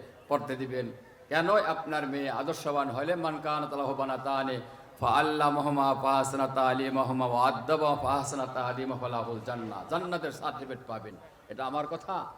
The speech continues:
নবীর কথা সারা দুনিয়া একদিক হবে, নবীর কথা আরেক দিকে, নবীর কথাই চূড়ান্ত। নবী বলছেন, যার দুইটা মেয়ে থাকবে, দুইটা মেয়েকে সুন্দর শিক্ষা, আদব, লাক্ষা, চরিত্র, আদর্শ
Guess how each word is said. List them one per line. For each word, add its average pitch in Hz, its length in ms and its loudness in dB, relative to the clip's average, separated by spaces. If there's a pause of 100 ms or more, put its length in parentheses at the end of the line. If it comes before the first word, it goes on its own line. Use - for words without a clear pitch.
(320)
নবীর 240 320 2
কথা 247 340 6
সারা 220 300 4
দুনিয়া 226 320 4
একদিক 185 280 -2
হবে, 196 240 0
নবীর 180 300 0
কথা 170 180 -2
আরেক 156 240 0
দিকে, 151 120 2
নবীর 165 240 0
কথাই 156 300 -2
চূড়ান্ত। 127 480 0 (400)
নবী 165 140 2
বলছেন, 185 460 6
যার 180 300 10
দুইটা 185 200 2
মেয়ে 180 200 6
থাকবে, 170 480 2 (300)
দুইটা 180 280 4
মেয়েকে 180 400 4
সুন্দর 185 400 2
শিক্ষা, - 400 -2
আদব, 175 220 2
লাক্ষা, 170 300 0 (100)
চরিত্র, 170 300 -4
আদর্শ 160 360 2